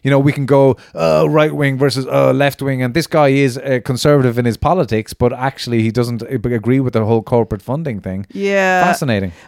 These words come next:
Speaker 2: But I think, uh, was it, Jesus, was it you, Stephen, who was making the point? Or somebody I was talking to recently about the idea of democracy in America and how it isn't really a democracy
Speaker 1: No.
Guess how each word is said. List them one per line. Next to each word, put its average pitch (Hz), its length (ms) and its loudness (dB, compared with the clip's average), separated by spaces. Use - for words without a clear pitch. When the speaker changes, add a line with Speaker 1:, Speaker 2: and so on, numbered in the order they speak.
Speaker 2:
But 262 140 4
I 277 100 4
think, 294 240 -2
uh, 104 600 -16
was 269 220 0
it, 262 260 0
Jesus, 240 380 -8
was 185 140 -4
it 160 100 -6
you, 147 300 -8
Stephen, 269 400 -4
who 285 80 0
was 285 140 0
making 285 360 0
the 294 80 0
point? 311 380 2
Or 247 60 4
somebody 247 640 2
I 196 60 4
was 202 120 2
talking 226 360 2
to 220 120 -2
recently 202 520 2
about 175 420 2
the 185 140 2
idea 202 420 2
of 180 100 0
democracy 175 760 0
in 160 80 -4
America 165 720 0
and 165 140 -4
how 160 460 0
it 185 100 -6
isn't 240 300 -2
really 196 540 2
a 156 40 0
democracy 151 840 0
Speaker 1:
No. - 60 -20